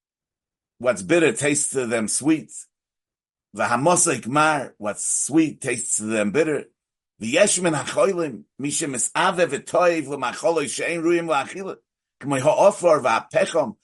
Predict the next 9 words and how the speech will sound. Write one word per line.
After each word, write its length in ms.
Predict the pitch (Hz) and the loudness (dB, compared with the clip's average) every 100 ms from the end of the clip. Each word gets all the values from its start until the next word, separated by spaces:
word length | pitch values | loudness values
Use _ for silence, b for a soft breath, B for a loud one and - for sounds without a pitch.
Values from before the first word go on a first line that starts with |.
| _ - | _ -6
b'soinei 480 | 160 - 220 226 208 | -2 0 0 2 2
ha'macholis 540 | 202 185 185 190 185 | 2 0 -2 -4 -4
ha'toivim, 480 | 180 170 180 190 175 | -6 -4 -4 -6 -8
k'moi 180 | 151 147 | -8 -6
ha'pas 400 | 139 165 165 - | -2 -2 -2 -2
v'abos, 420 | 156 147 165 165 | -4 -2 -4 -2
ha'koil 420 | 151 - 220 226 | -4 -4 -6 -6
u'firoi 280 | - 185 175 | -6 -2 -2
v'achoil. 360 | 151 143 120 | -2 -8 -10